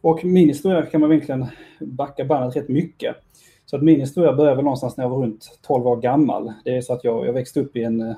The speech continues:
liksom företagarfamilj med, med, med stor betoning på familjeföretag, så ett ganska litet bolag. Eh, där jag egentligen från barnsben fick möjligheten att se liksom, eh, hur ett företag funkar,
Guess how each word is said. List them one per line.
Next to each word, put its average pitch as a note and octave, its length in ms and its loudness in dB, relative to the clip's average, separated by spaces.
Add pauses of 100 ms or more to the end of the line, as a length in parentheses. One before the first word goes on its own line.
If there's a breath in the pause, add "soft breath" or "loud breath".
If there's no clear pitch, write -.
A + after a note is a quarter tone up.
liksom B2 220 -14
företagarfamilj C#3+ 1000 4
med, B2+ 240 -2
med, C3 240 -6 (460 soft breath)
med B2+ 120 -2
stor D#3+ 160 4
betoning C#3+ 400 4
på A#2+ 80 0
familjeföretag, C#3 920 4
så B2+ 80 -4
ett A#2+ 60 -6
ganska C3 260 -6
litet B2 360 -4
bolag. C3 400 0 (460)
Eh, B2+ 80 0
där B2+ 60 4
jag C#3 100 4
egentligen D3+ 320 4
från C3 340 0
barnsben B2+ 460 2
fick B2 180 -14
möjligheten C#3 400 0
att B2+ 80 -4
se C3 280 -2
liksom, B2+ 440 -2
eh, B2 140 -2 (300 soft breath)
hur D3+ 80 0
ett D3 80 -10
företag D3 360 0
funkar, C#3 500 4